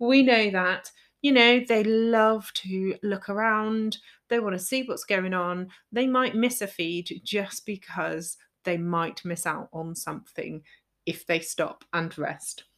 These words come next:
What that often coincides with is babies pushing away from the sling and maybe not being as snug and comfortable, and doesn't seem to have the same effect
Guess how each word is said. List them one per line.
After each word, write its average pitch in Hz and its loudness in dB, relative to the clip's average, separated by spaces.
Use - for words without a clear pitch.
What 277 8
that 269 8
often 226 -2
coincides 185 -2
with 160 -6
is 240 2
babies 202 2
pushing 226 0
away 175 2
from 190 -4
the 185 -4
sling 156 -8
and 262 2
maybe 285 6
not 277 2
being 226 0
as 190 0
snug 208 -2
and 247 2
comfortable, 233 -4
and 202 -6
doesn't 302 -2
seem 320 -4
to 285 -4
have 247 0
the 233 -10
same 240 -2
effect - -4